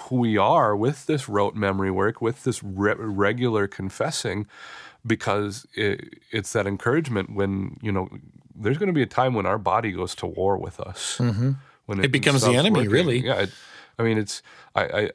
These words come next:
Speaker 1: I think about the people who I've ministered to through the death process.
Speaker 2: Mm-hmm.
Speaker 1: And it's really your body and your mind declaring war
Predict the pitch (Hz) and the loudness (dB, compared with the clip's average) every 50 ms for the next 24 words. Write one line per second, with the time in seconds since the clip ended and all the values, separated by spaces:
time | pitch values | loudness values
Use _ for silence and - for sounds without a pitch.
0 | - 104 104 - 135 131 127 120 110 107 98 - - - 120 107 - 110 104 95 | 0 0 0 0 0 0 2 2 0 0 -2 -4 -6 -6 -4 -2 0 0 -2 -2
1 | - 107 101 95 95 92 92 98 101 107 101 - - - 98 92 90 90 92 - | 0 0 2 2 2 0 0 0 0 0 -2 -4 -4 -4 -4 -4 -4 -6 -10 -16
2 | - _ _ _ _ _ _ - - - 143 131 117 107 104 98 - - - - | -16 _ _ _ _ _ _ -6 -2 2 2 2 4 2 0 0 -2 -8 -12 -4
3 | - 120 120 120 117 104 101 98 90 90 98 104 104 - - - - - - - | 0 2 2 2 2 0 0 -2 -2 0 -2 -2 -2 -6 -10 -6 -6 -6 -4 -6
4 | - - - - - - - - - 113 107 85 104 107 117 139 147 - 107 104 | -8 -10 -10 -10 -10 -8 -8 -6 -4 -4 -4 -2 0 0 0 0 0 0 0 0
5 | 104 98 - 101 98 107 120 135 135 131 120 107 101 101 98 90 104 98 95 104 | 0 -2 -2 -2 0 2 2 4 4 4 2 2 2 0 0 2 2 2 2 2
6 | 113 117 113 113 110 107 101 95 95 95 98 98 95 95 - - 95 95 95 95 | 2 0 0 0 0 2 2 2 2 0 0 -2 -2 -4 -4 -4 -2 -2 -2 -2
7 | 92 92 92 87 92 101 101 95 92 90 90 90 87 - | -2 -2 -2 -2 0 0 0 0 0 -2 -2 -4 -6 -10